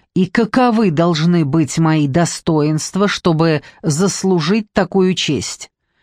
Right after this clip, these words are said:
"В вашей ситуации никаких особых достоинств не требуется", — усмехнулась Беренильда. "Фаруку не терпится познакомиться с вами. Он придаёт этому большое, очень большое значение,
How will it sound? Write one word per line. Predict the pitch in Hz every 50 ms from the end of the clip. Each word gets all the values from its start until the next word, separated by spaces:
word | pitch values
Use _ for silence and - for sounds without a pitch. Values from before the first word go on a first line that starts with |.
| _ - - - - - - - - _ -
"В | - - - 247 226
вашей | 202 220 240 247 - 247 214
ситуации | - 226 196 - 185 190 196 190 - - 208 196
никаких | 185 170 - 175 165 - 190 - -
особых | 175 165 - 190 180 175 170 160
достоинств | 165 170 165 - - - 180 175 175 165 - - -
не | 185 185 185 175
требуется", — | - 226 247 262 269 220 160 139 123 120 123 - - 143 139
усмехнулась | 135 - - 160 143 - 160 147 135 127 135 135
Беренильда. | 135 151 147 160 156 147 131 117 113 - - - - - _ _ _ _ - - - - - - - - - - _
"Фаруку | - - 240 240 262 277 247 - 254 247 240
не | 226 233 233 220
терпится | - - 254 233 220 - 226 196 - 226 214
познакомиться | 196 214 208 196 220 220 214 220 254 226 190 156 - - 151
с | 139 - -
вами. | 143 139 120 117 113 98 101 113 - - _ _ _ _ _ _ _ _ _ _ _
Он | - 160 165
придаёт | - 180 185 175 196 208 208 208 190 202
этому | 190 - 202 196 196 190
большое, | 185 196 196 185 - - 202 180 156 151 185
очень | 202 202 170 143 - - 156 147 143
большое | 151 156 151 - - - 185 190 190 190 190
значение, | 170 175 165 160 147 - - 147 131 110 107 95 85 82 -